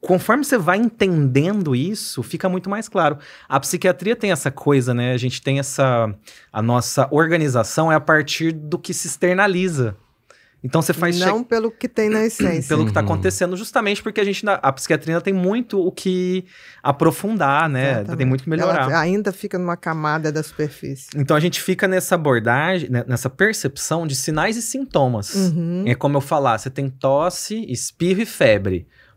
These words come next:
Speaker 1: Pode ser gripe, pode ser covid, pode ser H um N um, pode ser um monte
Speaker 2: Pode
Speaker 1: de
Speaker 2: ser
Speaker 1: coisa.
Speaker 2: pneumonia.
Speaker 1: Pode ser pneumonia,
Speaker 2: Uhum.
Speaker 1: tosse, gripe, é. Da mesma forma que essas características que nos confundem podem ter uma origem muito diversa. E é
Speaker 2: Exatamente.
Speaker 1: legal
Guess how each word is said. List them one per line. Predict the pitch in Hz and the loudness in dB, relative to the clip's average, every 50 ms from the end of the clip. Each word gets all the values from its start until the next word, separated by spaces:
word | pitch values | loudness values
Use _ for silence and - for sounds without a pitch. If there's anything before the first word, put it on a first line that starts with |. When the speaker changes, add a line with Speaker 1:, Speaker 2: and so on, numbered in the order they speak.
| _ - | _ 0
Speaker 1:
Pode | - 107 92 90 - | 2 2 2 0 -2
ser | - - 104 | -4 -4 -2
gripe, | 101 104 107 104 107 110 113 117 117 - 127 | -2 -2 -2 0 0 0 0 -2 -2 -4 -6
pode | - - - - | -4 -4 -4 -4
ser | - 113 | -4 -8
covid, | - - 110 101 95 101 98 104 104 101 101 98 98 98 | -4 -2 -2 -2 -2 -2 -2 -2 0 0 0 -2 -2 -4
pode | - - 95 92 - | -2 -2 -2 0 0
ser | - | -2
H | 101 95 101 107 104 | -2 -2 0 0 0
um | 104 107 | 0 0
N | 107 110 107 110 104 | -2 0 0 0 0
um, | 104 107 107 107 107 107 107 107 | 0 -2 -2 -2 -2 -4 -4 -2
pode | - 113 110 - | 0 0 0 2
ser | - - | 0 0
um | 135 143 147 143 147 | 0 0 -2 -4 -4
monte | 160 180 196 208 208 202 190 160 | -2 0 0 2 2 2 2 2
Speaker 2:
Pode | 151 170 147 | 0 0 -2
Speaker 1:
de | 113 | 0
Speaker 2:
ser | 180 170 | -2 -2
Speaker 1:
coisa. | - - - 160 160 160 | 0 0 0 2 2 2
Speaker 2:
pneumonia. | 165 165 165 165 160 160 165 165 165 165 | 0 0 0 0 0 -2 -2 -2 -2 -2
Speaker 1:
Pode | - 175 165 135 - | 0 2 2 2 2
ser | 139 | 0
pneumonia, | 135 - 127 120 120 139 180 190 170 147 | 0 2 2 0 2 2 2 4 4 4
Speaker 2:
Uhum. | - 160 165 | 2 2 2
Speaker 1:
tosse, | 165 156 151 156 - - - | 2 2 2 0 -2 -4 -8
gripe, | 156 151 160 180 - - | -10 -10 -10 -8 -6 -4
é. | 311 403 - _ _ _ _ _ _ _ _ _ _ _ _ - | -6 -6 -6 _ _ _ _ _ _ _ _ _ _ _ _ -4
Da | 143 139 139 | 0 2 2
mesma | 147 160 160 165 196 196 | 4 4 4 4 2 2
forma | 190 - 180 160 156 165 175 190 | 2 2 2 4 4 4 2 0
que | 185 - - 190 180 156 - | -4 -4 -4 -4 -4 0 2
essas | 143 - 135 - 185 | 2 2 2 0 -2
características | - - 190 175 165 - - - 156 139 120 110 - - 120 - | 0 2 2 2 2 0 -2 0 0 2 0 0 -2 -4 -6 -6
que | - - 123 | -4 -4 -4
nos | 117 107 - | -4 -4 -6
confundem | - 98 92 - - - 170 208 233 226 156 117 95 - - _ _ - - - _ | -8 -10 -10 -8 -6 -6 -4 -4 -2 -2 -2 -2 -4 -6 -10 _ _ -20 -20 -20 _
podem | - 156 156 160 170 170 | 0 2 2 2 2 0
ter | 175 185 | 0 0
uma | 180 175 180 | 2 4 4
origem | 180 175 165 170 156 165 170 170 156 - | 2 2 2 0 -2 -4 -4 -6 -6 -4
muito | 143 156 156 - 170 | -4 -4 -4 -2 -2
diversa. | 165 185 196 180 147 139 - - - - | -2 2 2 4 2 2 0 -4 -8 -8
E | |
é | 156 143 | -6 -6
Speaker 2:
Exatamente. | 135 151 151 151 151 | -4 0 2 4 4
Speaker 1:
legal | 165 175 185 175 156 151 151 165 185 202 196 | 4 4 2 2 0 0 0 2 2 0 -2